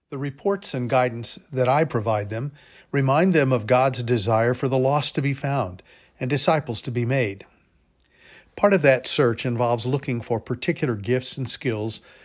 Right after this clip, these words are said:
of the various pastors they consider. There are the usual and expected qualifications: faithful to Scripture and our Lutheran confessions, ability to teach, preach, and administer the affairs of the church.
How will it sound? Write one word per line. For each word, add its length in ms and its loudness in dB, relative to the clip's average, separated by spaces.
of 100 -4
the 80 0
various 360 2
pastors 580 -4
they 140 -2
consider. 500 -4
There 240 0
are 120 -2
the 100 -6
usual 500 -2
and 140 -4
expected 500 -6
qualifications: 920 -4
faithful 400 2
to 120 -2
Scripture 540 -2
and 160 0
our 100 4
Lutheran 460 -2
confessions, 760 -6
ability 500 2
to 120 -2
teach, 480 -2
preach, 540 -4
and 160 2
administer 520 -2
the 140 0
affairs 380 0
of 80 -2
the 100 -4
church. 480 -10